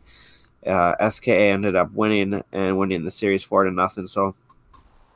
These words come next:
Vladislav Firstov's season is over. So, uh, it'll be interesting to see what happens with him. He had a pretty good season, twenty-six points in forty-seven regular season games, and then four points in the ten playoff games. So, um,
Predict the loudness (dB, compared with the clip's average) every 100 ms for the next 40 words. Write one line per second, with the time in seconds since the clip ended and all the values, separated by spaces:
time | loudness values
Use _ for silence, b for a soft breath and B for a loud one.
0 | 4 4 4 4 4 6 2 2 0 0
1 | -4 -4 -4 -6 0 2 2 -2 -4 -4
2 | -2 -6 _ b b b b b 0 0
3 | 0 -4 -14 _ _ 0 2 4 2 0
4 | -4 -2 2 2 2 0 -2 -8 -6 -4
5 | 0 -2 -2 -4 -2 -2 -2 -2 -2 -4
6 | -6 -6 -4 -8 -6 -4 -4 -4 -10 -14
7 | -4 -2 -2 -2 -4 -2 -4 -2 -4 -6
8 | -6 -6 -4 -4 -4 -8 -6 -6 -6 -12
9 | b b _ -4 2 2 2 0 0 -6
10 | -8 -6 -8 -4 -2 -2 -6 -10 -10 -12
11 | -8 -6 -6 -10 b b b b b b
12 | -8 -8 -8